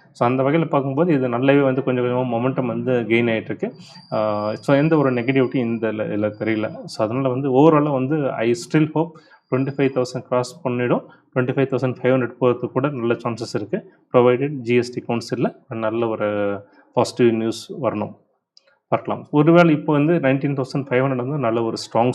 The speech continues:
சப்போர்ட் இது. இது பிரேக் ஆச்சுன்னாக்கா எயிட்டீன் தௌசண்ட் செவன் ஃபிஃப்டியா இருக்கும். ஒருவேளை இது எயிட்டீன் தௌசண்ட் செவன் ஃபிஃப்டி நோக்கி கீழே வர ஆரம்பிச்சதுன்னாக்கா Nifty வந்து ட்வென்டி ஃபோர் தௌசண்ட் ஃபைவ் ஹண்ட்ரட பிரேக் பண்ணி ட்வென்டி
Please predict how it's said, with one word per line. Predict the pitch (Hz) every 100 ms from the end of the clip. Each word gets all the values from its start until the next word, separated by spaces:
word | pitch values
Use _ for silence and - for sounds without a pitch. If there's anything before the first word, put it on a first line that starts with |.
| -
சப்போர்ட் | 117 117 107
இது. | 104 226 - - - _ 120
இது | 113
பிரேக் | 135 165 160
ஆச்சுன்னாக்கா | 143 139 131 185
எயிட்டீன் | 135 123 127 120
தௌசண்ட் | 113 131 -
செவன் | 113 110
ஃபிஃப்டியா | 107 117
இருக்கும். | 107 101 - 120 - - _
ஒருவேளை | 123 123 147 151
இது | 120
எயிட்டீன் | 117 123 147 135 131
தௌசண்ட் | - 123
செவன் | 123 123
ஃபிஃப்டி | 131 - 123 131
நோக்கி | 156 131 151 -
கீழே | - 139 127
வர | 113 131 123
ஆரம்பிச்சதுன்னாக்கா | 117 123 107 107 104 160 - - _ _ _
Nifty | 131 131 - - 147
வந்து | 131 123 190 214 135 113 110
ட்வென்டி | 143 143 139
ஃபோர் | 151
தௌசண்ட் | 151 123 131 113
ஃபைவ் | 120
ஹண்ட்ரட | 113 110 107
பிரேக் | 110 127
பண்ணி | - 135 220 - _ _
ட்வென்டி | 139